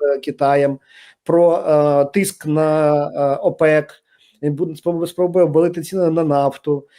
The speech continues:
Він буде втручатися в зони, які вважають, е, росіяни своїми, там, Центральна Азія, відносини з, е,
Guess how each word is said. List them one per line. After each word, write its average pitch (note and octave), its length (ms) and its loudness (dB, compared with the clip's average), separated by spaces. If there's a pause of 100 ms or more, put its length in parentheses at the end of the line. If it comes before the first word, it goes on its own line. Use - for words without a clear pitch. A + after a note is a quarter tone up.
(160)
Він F3 180 2
буде F3 180 2
втручатися F3 680 -2
в D3 80 -2
зони, F3+ 440 2
які D#3 240 -2
вважають, D#3 960 0
е, C#3 180 -2
росіяни D#3+ 300 -2
своїми, C#3 540 -2
там, B2+ 180 -12
Центральна D3 480 -6
Азія, B2+ 540 -2 (360)
відносини D3+ 920 0
з, B2 220 -8
е, C#3 460 4